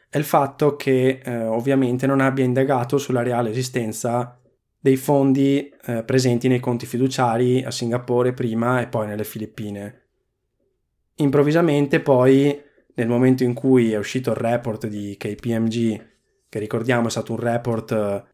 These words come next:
voluto dal Consiglio di amministrazione per, eh, rassicurare gli azionisti, quando K P M G ha sollevato dei dubbi, allora E Y in quel momento a sua volta ha sollevato ulteriori dubbi,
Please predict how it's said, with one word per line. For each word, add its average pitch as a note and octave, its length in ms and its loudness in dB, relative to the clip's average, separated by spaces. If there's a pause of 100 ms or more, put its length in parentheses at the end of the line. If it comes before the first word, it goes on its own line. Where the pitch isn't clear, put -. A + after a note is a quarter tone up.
voluto B2+ 800 2
dal A#2 720 0 (100)
Consiglio A#2+ 300 -6
di A2+ 60 -2
amministrazione A2+ 880 -2
per, A#2 400 -4
eh, G#2+ 240 -2
rassicurare A2+ 880 -2 (320)
gli - 80 -12
azionisti, C3+ 840 0 (380)
quando D3 640 2
K C3+ 180 2
P C#3 200 0
M C#3 100 2
G C3+ 440 0
ha A#2 360 2
sollevato B2+ 640 0
dei C3+ 180 4
dubbi, C#3 500 0 (220)
allora D3 680 6
E C#3 120 0
Y B2+ 720 2 (280)
in B2+ 100 0
quel C3 100 4
momento C3 680 4
a A#2 80 -4
sua C#3+ 180 2
volta A#2+ 400 2
ha B2 60 2
sollevato A#2+ 500 -2
ulteriori A2 440 -4
dubbi, A2 440 -10